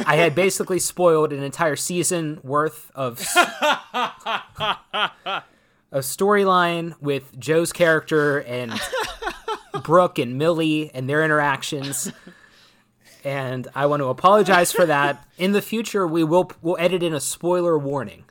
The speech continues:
Speaker 1: maybe a siren of some sort.
Speaker 2: Yeah, yeah. I, I love when these housekeepings end with more work on my end.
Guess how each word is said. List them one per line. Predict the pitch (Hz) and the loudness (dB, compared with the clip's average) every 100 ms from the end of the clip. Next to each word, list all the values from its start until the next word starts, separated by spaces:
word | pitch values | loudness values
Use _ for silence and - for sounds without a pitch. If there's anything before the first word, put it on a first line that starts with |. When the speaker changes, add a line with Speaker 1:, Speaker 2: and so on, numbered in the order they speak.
| - | -8
Speaker 1:
maybe | 151 147 | -4 -4
a | |
siren | 117 - 147 147 143 147 131 _ | -2 0 2 0 -2 -6 -12 _
of | 127 | -10
some | - 135 | -8 -6
sort. | - 143 131 _ _ _ _ _ _ _ _ _ | -6 -8 -8 _ _ _ _ _ _ _ _ _
Speaker 2:
Yeah, | 120 110 104 95 _ - | -8 -8 -8 -12 _ -18
yeah. | 107 101 95 101 _ _ _ _ _ _ | -14 -12 -14 -18 _ _ _ _ _ _
I, | 135 | -8
I | 151 151 | -6 -6
love | 160 175 | -4 -6
when | 170 | -6
these | 151 131 | -10 -10
housekeepings | 120 117 - 117 110 107 - | -12 -12 -14 -16 -16 -18 -18
end | 110 | -18
with | 107 - | -18 -18
more | 107 107 | -16 -14
work | 101 98 | -14 -16
on | 95 | -18
my | 92 92 | -16 -18
end. | 90 92 101 | -18 -20 -20